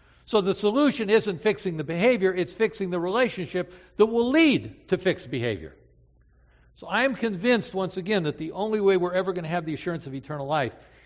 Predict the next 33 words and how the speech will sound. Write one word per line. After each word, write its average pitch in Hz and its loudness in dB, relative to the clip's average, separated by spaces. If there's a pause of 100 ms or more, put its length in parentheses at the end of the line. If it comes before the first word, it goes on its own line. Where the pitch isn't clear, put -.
(160)
is 156 -2
if 196 2
we 185 -4
move 202 -2
to 180 -2
a 170 0
fully 226 0
relational 185 2
understanding 147 -4 (560)
of 131 -2
sin 175 2
and 131 -10
salvation. 113 -6 (600)
And 151 -10
so 175 -4
I 170 0
want 214 -2
to 208 2
attack 175 -2
the 165 -4
subject 147 -6
of 120 -10
sin 131 -4 (340)
today 104 -4 (240)
from 139 -8
that 131 -2
standpoint. 113 -10
And 127 -6
of 131 -6
course, 180 -2
the 165 -4
classic 196 -2
verse 160 -2